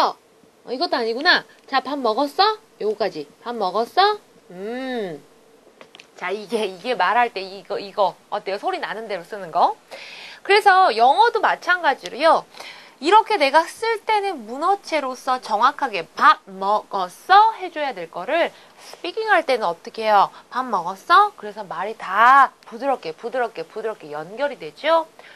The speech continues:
이거를 연음이라고 합니다. 링킹. 그래서 한국어에도 있는데 영어에라고 없을, 없으라는 법이 없잖아요. 그래서 알아두셔야죠. 자, 그 다음에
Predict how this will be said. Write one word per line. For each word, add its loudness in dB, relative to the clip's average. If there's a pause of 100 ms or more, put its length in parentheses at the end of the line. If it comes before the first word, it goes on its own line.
이거를 -6
연음이라고 -12
합니다. -16 (300)
링킹. -12 (320)
그래서 -16
한국어에도 4
있는데 -8
영어에라고 -2
없을, -10 (100)
없으라는 0
법이 -8
없잖아요. -2 (300)
그래서 -6
알아두셔야죠. -2 (600)
자, 4
그 -4
다음에 2